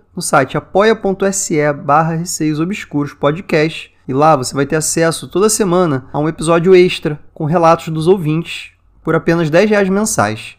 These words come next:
Então, caso vocês queiram ter acesso a mais episódios, corram lá. Quem quiser enviar os seus relatos, o e-mail é receiosobscuros arroba gmail ponto com ou pode enviar por direct no Instagram, arroba receiosobscuros.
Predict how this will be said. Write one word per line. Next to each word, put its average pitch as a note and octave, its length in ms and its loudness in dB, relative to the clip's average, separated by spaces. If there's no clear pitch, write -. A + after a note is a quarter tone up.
Então, D3+ 340 2
caso C#3+ 320 2
vocês F3 180 -4
queiram D#3+ 280 -2
ter D#3 120 -2
acesso C#3+ 460 2
a C#3+ 40 -4
mais B2 140 -2
episódios, B2 720 2
corram D#3 280 0
lá. A2 240 -2
Quem D#3+ 140 -2
quiser E3+ 200 -2
enviar C#3+ 200 2
os C3+ 80 -2
seus A#2+ 120 -4
relatos, B2+ 560 2
o D#3 80 -6
e-mail C3+ 300 0
é B2+ 80 2
receiosobscuros D3 1040 -2
arroba C#3 220 0
gmail D3+ 340 0
ponto D3 240 -8
com E3+ 320 -2
ou B2 100 -8
pode B2+ 240 0
enviar C#3+ 180 4
por E3+ 140 -2
direct E3 380 2
no F3+ 40 -10
Instagram, D#3 400 -2
arroba D3+ 200 -2
receiosobscuros. B2+ 1160 -4